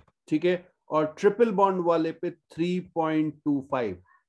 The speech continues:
अगर आपको याद हो, ये nitrogen से भी ज्यादा है बेटा।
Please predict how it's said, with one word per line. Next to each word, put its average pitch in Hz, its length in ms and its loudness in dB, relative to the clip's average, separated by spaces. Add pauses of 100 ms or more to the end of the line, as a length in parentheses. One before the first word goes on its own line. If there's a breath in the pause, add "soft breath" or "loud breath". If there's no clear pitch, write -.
(680)
अगर 170 180 2
आपको 160 340 2
याद 131 240 2
हो, 156 160 -4
ये 170 120 -2
nitrogen 127 680 -4
से 127 180 -4
भी 117 180 -2
ज्यादा 95 300 -4
है 87 80 -8
बेटा। - 260 -20